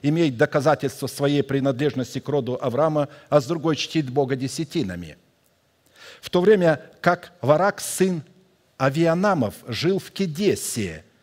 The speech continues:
Нефалимовом. Авианам – отец Варака, означает «отец миловидности», имя Авианам, «отец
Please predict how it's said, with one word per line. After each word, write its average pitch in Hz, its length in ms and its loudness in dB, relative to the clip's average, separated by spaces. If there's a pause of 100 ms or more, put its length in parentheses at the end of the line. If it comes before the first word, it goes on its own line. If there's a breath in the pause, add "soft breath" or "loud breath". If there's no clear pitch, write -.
(120)
Нефалимовом. 120 880 0 (240)
Авианам – 147 640 2 (1300 soft breath)
отец - 760 -2
Варака, 135 480 2
означает 143 760 0
«отец 160 440 -2
миловидности», 156 760 -4
имя 98 540 -4
Авианам, 120 640 -2 (240 soft breath)
«отец - 540 -4